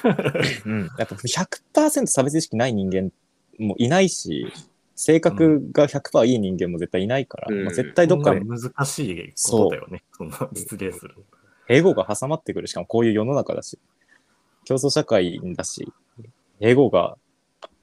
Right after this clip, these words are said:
Speaker 1: もう生まれるのはもう絶対仕方ないから。でも別に、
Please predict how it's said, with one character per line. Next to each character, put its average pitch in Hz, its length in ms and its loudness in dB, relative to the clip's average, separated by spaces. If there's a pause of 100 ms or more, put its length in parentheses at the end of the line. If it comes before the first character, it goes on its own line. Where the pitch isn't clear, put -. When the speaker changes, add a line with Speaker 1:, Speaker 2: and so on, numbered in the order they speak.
(400)
Speaker 1:
も 92 180 -4
う - 140 -4
生 - 20 -2
ま 110 140 2
れ 113 80 4
る 110 100 2
の 98 60 0
は 85 80 -6
も 78 100 -8
う - 40 -12
絶 - 180 -8
対 123 80 -2
仕 - 100 -6
方 139 220 -2
な 131 100 0
い 92 80 -2
か - 140 -12
ら。 - 160 -14 (2500)
で 113 80 -4
も 131 80 -2
別 95 240 -4
に、 185 280 0